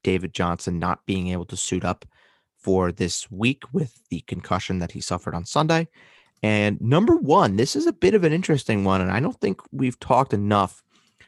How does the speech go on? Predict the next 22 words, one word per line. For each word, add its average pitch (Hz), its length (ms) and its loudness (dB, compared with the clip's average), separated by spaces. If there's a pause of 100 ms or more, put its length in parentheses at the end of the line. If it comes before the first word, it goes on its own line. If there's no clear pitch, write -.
(280)
about 110 340 0
the 95 80 -6
kind 139 320 -2
of 135 100 -2
contributions 101 1080 -2
that 92 260 -2 (140)
he 110 320 -4
has 90 140 -2
made, 95 280 0
and 92 140 -6
he 95 220 -10
just - 500 -6
meets 110 320 -6
the - 120 -14
threshold 98 560 -4
as 90 180 -8
well. 90 280 -2 (560)
And 110 120 0
that's - 180 0
J 127 300 0
D 156 100 0
McKissic, 113 580 -4